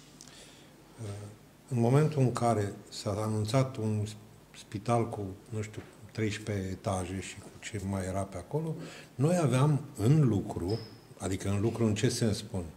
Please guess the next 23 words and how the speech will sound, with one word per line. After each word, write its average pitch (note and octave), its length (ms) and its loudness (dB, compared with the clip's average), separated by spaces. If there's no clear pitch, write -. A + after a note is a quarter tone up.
cu D3 180 -4
totul D3 360 4
aprobat, C3 640 4
cu - 80 -6
finanțare, A#2 880 0
două, F3 240 6
trei D3+ 280 2
proiecte C3 460 2
pentru B2+ 360 0
modernizarea B2 920 2
unor A#2 460 6
secții A2+ 520 0
vitale. A#2 560 2
De G2 140 0
exemplu, A#2 480 2
era B2 260 4
proiectul C3 500 0
pentru A#2 360 -2
modernizarea G#2+ 840 2
unității B2 460 6
pentru A#2+ 260 0
primiri B2 320 4
urgențe, A2 460 4